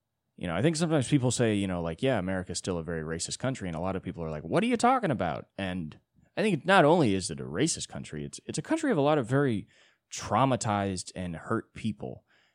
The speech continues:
And I don't think the South has taken the time to admit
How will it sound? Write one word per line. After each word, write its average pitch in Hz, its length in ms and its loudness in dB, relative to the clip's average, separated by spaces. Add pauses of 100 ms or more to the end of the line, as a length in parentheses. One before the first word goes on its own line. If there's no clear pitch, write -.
(140)
And 87 340 -6
I 101 160 -2
don't 175 160 2
think 175 180 -4
the 117 100 0
South 107 480 2
has 87 480 -4
taken 101 480 -2
the 90 80 -4
time 104 600 -2 (840)
to 90 480 -2 (460)
admit 101 540 0